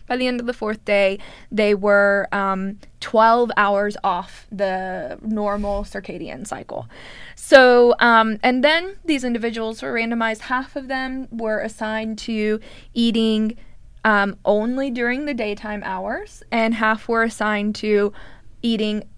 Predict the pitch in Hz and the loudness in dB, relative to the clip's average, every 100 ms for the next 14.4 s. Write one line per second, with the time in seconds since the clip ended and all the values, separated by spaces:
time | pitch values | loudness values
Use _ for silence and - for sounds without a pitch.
0 | - - 226 226 208 208 214 202 202 - | -14 -6 -2 2 2 0 -2 -4 -6 -6
1 | 233 226 226 220 226 240 240 214 190 73 | -2 -2 -4 -4 -4 -4 -4 -6 -6 -6
2 | - - 240 220 208 214 302 285 - - | -12 -8 0 0 0 -2 2 2 0 -20
3 | - - - - 262 302 330 370 359 330 | -20 -20 -8 4 6 4 2 0 0 -2
4 | 294 - 220 214 214 - 214 - - 233 | -2 2 2 2 -2 -4 -6 -8 0 0
5 | 214 240 220 - - 240 233 220 226 208 | 0 -6 -10 -8 -4 -2 -4 -6 -6 -4
6 | 208 196 196 202 - 190 - - 220 208 | -6 -6 -8 -8 -6 -6 -6 -8 -6 -8
7 | 220 - - - - 247 247 247 240 240 | -10 -18 -20 -10 0 0 0 -4 -6 -8
8 | 240 233 262 233 226 208 208 180 226 220 | -6 -6 -2 0 0 -2 -6 -6 -4 -2
9 | 226 220 - - 220 214 208 - - - | -2 -4 -10 -8 -4 -4 -6 -14 -20 -20
10 | - - - 302 247 247 240 247 233 226 | -20 -20 -6 4 6 6 4 -2 -4 -4
11 | 226 226 220 233 226 - 220 214 208 208 | -6 -6 -6 -6 -8 -4 -2 0 -2 -6
12 | - - - - 233 220 208 208 208 - | -16 -20 -20 -4 0 2 2 0 -4 -4
13 | 214 208 208 208 - - - - 214 202 | -2 -2 -2 -6 -8 -16 -16 -2 0 2
14 | 196 185 165 | 0 -2 -4